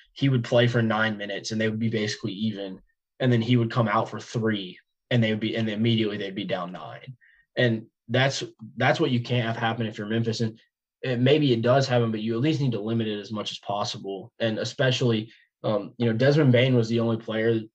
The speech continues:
um, in the game that was, um, not negative, that played significant minutes. So maybe you try to leave him out on the floor more without Ja. It seems like he was more effective, but that, that seems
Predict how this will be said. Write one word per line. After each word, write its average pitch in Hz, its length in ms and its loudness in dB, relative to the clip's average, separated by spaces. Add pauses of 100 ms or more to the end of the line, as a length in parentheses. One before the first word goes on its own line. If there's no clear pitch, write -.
(220)
um, 101 400 -10
in 120 120 2
the 113 80 2
game 110 260 2
that 98 120 0
was, 101 260 -6 (400)
um, 80 220 -4
not 113 240 2
negative, 113 480 2
that 104 100 -4
played 117 220 -2
significant 110 520 -4
minutes. 113 380 -2
So 117 80 0
maybe 113 260 2
you 110 160 0
try 117 200 2
to 117 40 2
leave 110 240 -4
him 117 80 -4
out 107 140 -2
on 110 100 -2
the 104 60 -6
floor 110 220 -6
more 107 240 -4
without 104 420 -4
Ja. 101 240 0
It 101 80 -2
seems 107 220 -8
like 101 120 -10
he 110 120 -2
was 104 120 -6
more 104 200 -4
effective, 101 480 -4 (500)
but 113 380 4 (400)
that, 139 320 2
that 143 180 4
seems 151 480 -2